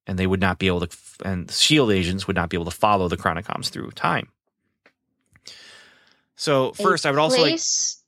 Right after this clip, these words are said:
Speaker 1: Oh,
Speaker 2: that
Speaker 1: go
Speaker 2: is
Speaker 1: ahead.
Speaker 2: out in the open, but they can observe the Chronicom's moves.
Speaker 1: So that is all the information we get. What does that mean? How are they observing?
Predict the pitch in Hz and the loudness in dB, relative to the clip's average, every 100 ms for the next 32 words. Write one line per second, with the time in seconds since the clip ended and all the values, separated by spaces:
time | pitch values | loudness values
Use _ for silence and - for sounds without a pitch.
0 | _ 208 185 190 170 190 - 196 180 185 | _ -2 0 0 0 0 -2 -6 -4 -2
1 | 214 - 349 320 220 180 - _ _ 180 | -2 -4 -4 -2 0 -2 -4 _ _ -4
2 | 190 190 214 190 175 160 170 196 226 240 | 0 0 -2 -4 -2 -2 0 2 0 -2
3 | 180 196 185 202 - 202 208 - 156 143 | -6 -6 -6 -6 -2 -2 -2 -2 -2 -2
4 | - - - - - _ - _ _ - | -4 -2 -2 -2 -6 _ -20 _ _ -14
5 | 117 101 120 123 135 127 123 117 110 - | -12 -8 -2 0 0 0 0 -2 -4 -8
6 | _ _ 117 120 120 117 107 107 104 98 | _ _ -2 0 2 0 -2 -4 -6 -8
7 | 92 90 73 - - 101 113 127 135 127 | -10 -8 -8 -8 -10 -2 0 0 0 0
8 | 135 143 151 165 _ _ - 110 117 120 | -2 -2 -4 -6 _ _ -4 0 2 2
9 | 127 127 110 135 147 180 196 | 2 0 0 -2 -2 -6 -8